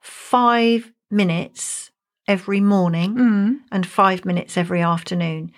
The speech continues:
Speaker 1: in just five minutes to think about what you would like to do."
Speaker 2: Mm.
Speaker 1: Maybe you want to sit outside, maybe you want to breathe, maybe you want to do a little meditation, whatever, doesn't
Speaker 2: Mm.
Speaker 1: matter, five minutes.
Speaker 2: Mm.
Speaker 1: And then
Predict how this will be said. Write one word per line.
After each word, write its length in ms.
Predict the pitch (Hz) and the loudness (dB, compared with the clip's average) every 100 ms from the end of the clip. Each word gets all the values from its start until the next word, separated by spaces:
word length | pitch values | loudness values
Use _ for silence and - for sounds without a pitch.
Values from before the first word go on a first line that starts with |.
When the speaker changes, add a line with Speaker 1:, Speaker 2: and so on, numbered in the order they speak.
| _ - | _ -2
Speaker 1:
in 140 | 220 | 0
just 380 | 214 254 - - | 2 -2 -2 -10
five 440 | - - 233 226 220 | -4 0 2 2 0
minutes 360 | 190 160 - | 0 -2 -8
to 100 | - | -10
think 260 | 180 190 180 | -6 -4 -2
about 200 | - 170 | -2 -2
what 180 | 175 - | -2 -4
you 120 | 175 | -4
would 120 | 175 | -4
like 220 | 170 165 | -2 -4
to 120 | - - | -6 -2
do." 280 | 165 156 160 - | 0 0 -6 -2
Speaker 2:
Mm. 120 | 240 | 2
Speaker 1:
Maybe 260 | 220 190 208 | 4 4 2
you 340 | 180 180 175 170 - _ _ _ | 2 2 0 -4 -16 _ _ _
want 320 | - 175 - | -2 -2 -2
to 600 | - - 175 170 165 165 - | -8 -2 0 0 -2 -4 -6
sit 260 | - 175 | -4 0
outside, 720 | 160 - - 196 202 196 190 | 0 0 2 4 4 2 0
maybe 260 | 175 170 170 | -2 -2 -2
you 160 | 170 | -2
want 240 | 170 165 - | -2 -4 -6
to 380 | - 165 165 170 - _ | -4 -2 -2 -6 -14 _
breathe, 560 | 190 190 185 185 180 175 | 0 2 4 2 0 -4
maybe 200 | 175 170 170 | -4 -4 -4
you 40 | |
want 140 | 165 | -6
to 80 | - | -6
do 140 | - 170 | -2 -2
a 40 | |
little 160 | 156 170 | -2 -4
meditation, 920 | 170 175 - 196 180 - 180 175 175 _ - | -4 -4 -4 -4 -4 -4 -2 -4 -6 _ 0
whatever, 400 | 226 247 240 - - | 2 2 -2 -6 2
doesn't 200 | 254 220 | 2 4
Speaker 2:
Mm. 40 | 202 | 0
Speaker 1:
matter, 180 | 202 - | -2 -4
five 280 | - 233 202 | 0 0 0
minutes. 420 | 165 - - - | -6 -8 -16 -6
Speaker 2:
Mm. 400 | 226 220 196 196 - - | 0 2 0 -2 -8 -4
Speaker 1:
And 180 | 202 208 | 0 2
then 280 | 214 208 | 2 0